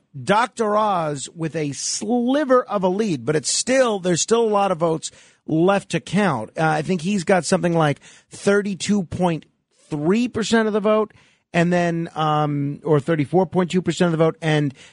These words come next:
uh, David McCormick is one, is one-tenth of one percentage point behind him.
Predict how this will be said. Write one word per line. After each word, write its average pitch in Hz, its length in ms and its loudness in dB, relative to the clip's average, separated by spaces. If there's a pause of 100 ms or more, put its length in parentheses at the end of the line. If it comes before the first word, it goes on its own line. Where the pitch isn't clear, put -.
(100)
uh, 135 260 2 (240)
David 160 300 2
McCormick 156 680 0 (380)
is 147 160 2
one, 185 760 0 (880)
is 165 200 -2
one-tenth 180 1080 0
of 156 180 -2
one 175 220 2
percentage 156 520 -2
point 135 380 -6
behind 135 480 -2
him. 98 240 -12